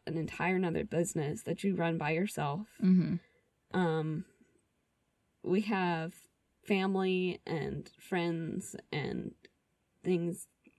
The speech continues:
Speaker 1: that we like to spend our time doing.
Speaker 2: Yeah, we do a lot of cooking.
Speaker 1: Yeah.
Speaker 2: And projects. I recently purchased another house, and it's a big undertaking with lots of, um,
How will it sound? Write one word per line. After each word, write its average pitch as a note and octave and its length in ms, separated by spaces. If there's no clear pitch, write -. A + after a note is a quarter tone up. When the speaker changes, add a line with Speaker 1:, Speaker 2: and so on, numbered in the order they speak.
Speaker 1:
that E3 160
we F3 320
like - 280
to - 120
spend D#3 260
our D3 100
time - 320
doing. D#3 420
Speaker 2:
Yeah, F#3 260
we F#3 140
do G3 160
a - 20
lot E3 160
of E3+ 100
cooking. A3+ 800
Speaker 1:
Yeah. D#3 300
Speaker 2:
And E3 800
projects. G3+ 840
I E3 180
recently F3 500
purchased D#3+ 500
another D3 320
house, E3+ 680
and - 520
it's - 400
a F3 120
big E3 340
undertaking D#3 640
with - 140
lots D#3 440
of, D3+ 300
um, F3 540